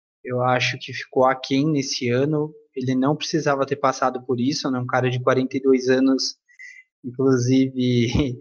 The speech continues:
<laughs> dando tackles, né? E, então é complicado, né? Eu, eu imagino que ele, esse discurso dele é mais pra,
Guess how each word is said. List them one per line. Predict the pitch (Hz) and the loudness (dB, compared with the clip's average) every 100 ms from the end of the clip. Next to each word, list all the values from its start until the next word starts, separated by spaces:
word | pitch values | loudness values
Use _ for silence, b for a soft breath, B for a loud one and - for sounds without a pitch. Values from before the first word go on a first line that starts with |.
| - | -16
<laughs> | - _ - | -20 _ -2
dando | 135 139 135 | 0 2 2
tackles, | 135 143 - 147 131 123 | 2 2 4 4 4 2
né? | 123 135 156 139 | 0 0 -2 -4
E, | 113 123 120 117 120 123 123 123 _ _ | -10 -8 -6 -8 -10 -16 -18 -20 _ _
então | - 151 | -4 0
é | 170 | 0
complicado, | 175 214 277 277 220 175 147 120 | 0 -2 -2 0 2 2 0 -2
né? | 117 120 120 - _ - | -2 -4 -8 -14 _ -6
Eu, | 131 151 180 180 185 160 - | 0 2 4 2 -2 -4 -4
eu | 135 | -2
imagino | 165 180 175 135 123 160 170 | 0 2 2 2 0 -2 0
que | 185 | 0
ele, | 185 180 _ _ | 0 -4 _ _
esse | 147 - | -10 -8
discurso | 143 139 - 156 143 - | -6 -8 -4 -4 -4 -6
dele | 135 131 131 160 170 170 | -4 0 0 2 4 6
é | 165 | 6
mais | 147 135 135 139 | 4 2 0 -2
pra, | - 151 151 151 156 156 156 | -4 0 2 2 2 2 2